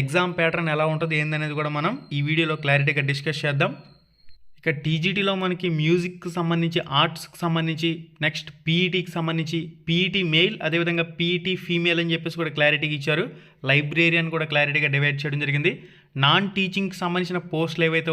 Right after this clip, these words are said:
ఉన్నాయో వాటికి సంబంధించిన వివరాలను కూడా మీరు ఇక్కడ చెక్ చేయొచ్చు. హాస్టల్ వార్డెన్కి సంబంధించి మెయిల్, హాస్టల్ వార్డెన్కి సంబంధించి ఫీమేల్, నెక్స్ట్ ఫీమేల్ స్టాఫ్ నర్స్కి సంబంధించి, అకౌంటెంట్కి సంబంధించి, జూనియర్ అసిస్టెంట్‌కి సంబంధించి, ల్యాబ్ అటెండెంట్‌కి సంబంధించి కూడా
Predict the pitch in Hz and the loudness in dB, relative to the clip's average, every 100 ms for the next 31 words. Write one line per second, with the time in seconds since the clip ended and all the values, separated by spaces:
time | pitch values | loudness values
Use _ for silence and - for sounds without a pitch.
0 | 156 156 220 156 151 160 - 160 165 165 | 0 0 0 0 0 -2 -4 -2 -2 0
1 | 156 143 151 151 151 151 147 139 139 143 | -2 0 2 2 0 -2 0 -2 -2 -4
2 | 143 143 139 185 - - - - 127 143 | 0 0 2 0 -4 -16 -20 2 2 2
3 | - 180 156 151 165 160 160 160 160 156 | 2 2 2 2 0 -2 -4 -2 -2 -2
4 | 147 143 196 - - - - 127 139 180 | 0 2 2 0 -14 -16 0 0 2 0
5 | 165 147 151 151 160 151 165 156 156 156 | 0 2 0 0 -2 -4 -4 0 0 -2
6 | 139 151 151 196 262 - - _ _ - | -2 0 2 0 -2 -12 -20 _ _ -2
7 | 147 - - 170 175 190 208 196 - 147 | -2 -4 -4 0 4 4 2 -2 0 2
8 | 147 165 156 - - 156 151 151 180 247 | 2 0 -4 -6 -6 -2 -2 -2 -2 -4
9 | - - _ 131 139 175 180 180 170 165 | -10 -20 _ -4 0 2 2 0 0 -4
10 | 170 160 160 165 247 - - - - - | -4 -2 -2 -4 -6 -8 -16 -16 -16 -16
11 | - 120 143 180 196 165 147 180 - 180 | -10 -2 2 4 4 2 0 -4 -2 -2
12 | 170 170 165 165 165 185 165 156 165 - | -2 -2 -2 0 0 2 4 4 2 -2
13 | 139 156 165 160 156 156 160 151 151 147 | 0 2 2 0 -2 -4 -4 -4 -4 -4
14 | 156 | 0